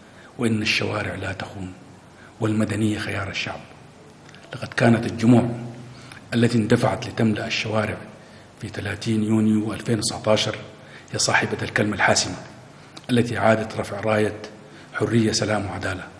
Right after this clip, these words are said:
عالية وخفاقة، لينصاع الجميع احتراما وإجلالا لصوت الشعب الجسور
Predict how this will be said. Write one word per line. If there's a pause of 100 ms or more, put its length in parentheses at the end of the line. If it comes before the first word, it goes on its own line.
(420)
عالية
وخفاقة، (540)
لينصاع
الجميع
احتراما
وإجلالا (560)
لصوت
الشعب
الجسور